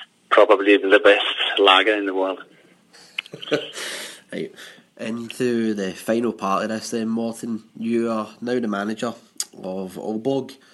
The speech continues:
Speaker 2: who have history with Celtic, of course, in two thousand and eight. I'm not gonna go on about that because I'm still raging. So, before then,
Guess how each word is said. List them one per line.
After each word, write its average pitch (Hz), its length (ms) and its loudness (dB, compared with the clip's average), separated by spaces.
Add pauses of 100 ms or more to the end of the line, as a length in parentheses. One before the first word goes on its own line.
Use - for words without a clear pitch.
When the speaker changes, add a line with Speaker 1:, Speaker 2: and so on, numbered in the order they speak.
(400)
Speaker 2:
who 104 380 -2
have 101 200 -10
history 113 420 -2
with 101 140 -4
Celtic, 110 440 -4
of 120 120 -6
course, 131 320 -4
in 110 80 -12
two 110 160 -2
thousand 107 360 -4
and 98 120 -4
eight. 113 220 -2
I'm 104 120 -8
not 127 200 0
gonna 120 160 -2
go 98 160 -4
on 104 80 -2
about 104 220 -4
that 117 220 -4
because 101 240 -10
I'm 98 120 -8
still 120 280 -2
raging. 104 480 -4
So, 104 600 0 (760)
before 175 300 2
then, 120 400 -2